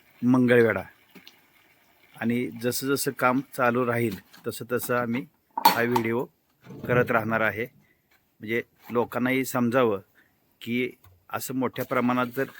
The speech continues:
आपल्याला शाबू खिचडी करायची असेल, तर ती कशी करावी, काय करावी, याची माहिती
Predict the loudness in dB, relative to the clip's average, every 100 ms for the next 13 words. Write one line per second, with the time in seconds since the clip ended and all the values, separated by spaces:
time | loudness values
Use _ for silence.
0 | -20 -20 _ _ _ -20 -20 _ _ _
1 | -20 -20 -10 -8 -4 0 0 0 -2 -2
2 | -4 -6 -4 -2 0 0 0 -2 -4 -4
3 | -16 -20 -20 -20 -20 -14 -8 -8 -4 -4
4 | -6 -14 -10 -8 -8 -2 0 2 2 -2
5 | -2 -2 -2 -2 -2 -2 -4 -6 -4 -6
6 | -6 -6 -8